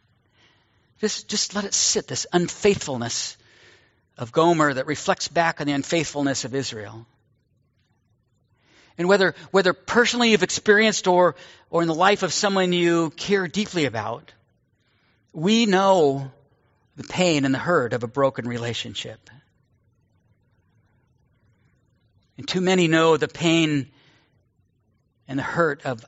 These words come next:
unfaithfulness in their life or family. And too many know the feelings of, and the reality of abuse and a sense of loss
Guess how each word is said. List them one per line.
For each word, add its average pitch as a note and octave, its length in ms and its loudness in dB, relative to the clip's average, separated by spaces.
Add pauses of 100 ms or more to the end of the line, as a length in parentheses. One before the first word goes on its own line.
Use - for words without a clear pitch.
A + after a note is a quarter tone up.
(100)
unfaithfulness D3+ 1300 -4 (1300)
in C#3 100 -2
their C3+ 140 0
life B2+ 300 -2
or A2+ 40 -8
family. A2 540 -10 (2750)
And D3 180 -2
too G#3 140 4
many G3+ 240 4
know E3+ 460 4
the C#3 140 -4
feelings E3 600 -2
of, C#3 380 -2 (400)
and C3 100 -4
the B2 80 -4
reality C3 640 0
of B2 100 -4
abuse C#3+ 760 -2 (1200)
and C#3 100 -14
a B2+ 60 -8
sense E3 400 0
of A#2+ 140 -4
loss C#3+ 640 -2